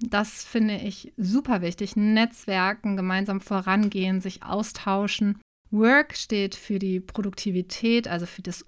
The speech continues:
Umsetzen. Und Academy für Academy, für stetige Fortbildung und Wachstum. Und so ist die Virtual Assistant Academy ja vor drei Jahren entstanden. Unglaublich.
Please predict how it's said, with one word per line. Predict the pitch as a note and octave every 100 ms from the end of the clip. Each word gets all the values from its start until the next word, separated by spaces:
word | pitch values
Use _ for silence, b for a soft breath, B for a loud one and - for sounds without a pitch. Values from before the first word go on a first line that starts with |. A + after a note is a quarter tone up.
| -
Umsetzen. | C4 C#4+ B3+ A#3 A3 - B3 A3+ A#3 B B B _
Und | A3+ G#3+ -
Academy | G#3+ A#3 A#3 A3+
für | A3 - G3
Academy, | - - - G3+ G3 F#3+ F#3+
für | F#3 - G3 F#3+
stetige | - G3 F#3 F#3+ F3+
Fortbildung | - F#3 F3 - E3+ E3+
und | D#3+ D#3
Wachstum. | D#3+ - - E3+ D#3+ F#3 b b b
Und | b G3+ G3+ G3+ G3+ -
so | - C4+
ist | C4+ -
die | A3+
Virtual | A3 A#3+ A#3
Assistant | G#3+ A#3+ A3+ G#3
Academy | F#3+ - A3+ A#3 A3 G3+
ja | F3+
vor | E3+ - F#3+ F3+
drei | - G3+ G3 A#3+ A#3
Jahren | G3 F3 F3+ G3 E3
entstanden. | D3+ E3 - E3 E3+ F3 G#3
Unglaublich. | G3+ G#3+ G#3 F#3 F#3 G3+ E3 F#3 G#3